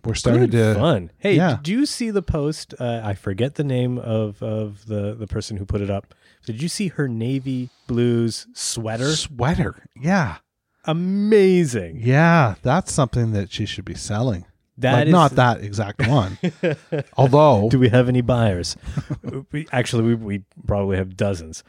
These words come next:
Speaker 1: We're not
Speaker 2: So
Speaker 1: only tournament jockeys, but we're also
Speaker 2: Mm-hmm.
Speaker 1: sweater brokers.
Speaker 2: We are. <laughs> We're doing it. We're auctioning off the sweater, whether she likes it or not.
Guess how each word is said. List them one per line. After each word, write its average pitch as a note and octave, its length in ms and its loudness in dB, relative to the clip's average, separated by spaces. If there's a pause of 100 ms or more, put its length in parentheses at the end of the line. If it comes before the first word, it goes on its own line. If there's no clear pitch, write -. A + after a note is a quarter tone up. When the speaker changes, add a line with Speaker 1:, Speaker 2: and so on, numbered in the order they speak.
(120)
Speaker 1:
We're B2 100 -2
not C3 160 6
Speaker 2:
So D#3+ 60 6
Speaker 1:
only C3+ 220 6
tournament A#2+ 400 2
jockeys, F#2+ 400 -4
but - 140 -4
we're G2+ 200 -2
also G2+ 400 -2
Speaker 2:
Mm-hmm. C#3 120 -10 (260)
Speaker 1:
sweater G#2 420 0
brokers. A2 580 -4
Speaker 2:
We D3+ 60 2
are. C3 360 -4 (380)
<laughs> - 1200 -20
We're C3+ 200 6
doing C#3 200 6
it. C#3 80 0
We're B2+ 160 6
auctioning C3 380 4
off B2 180 2
the B2 100 0
sweater, A2+ 340 0
whether G2+ 200 -2
she G2 160 -8
likes A#2 240 2
it A#2+ 60 2
or A2+ 60 2
not. G2+ 240 0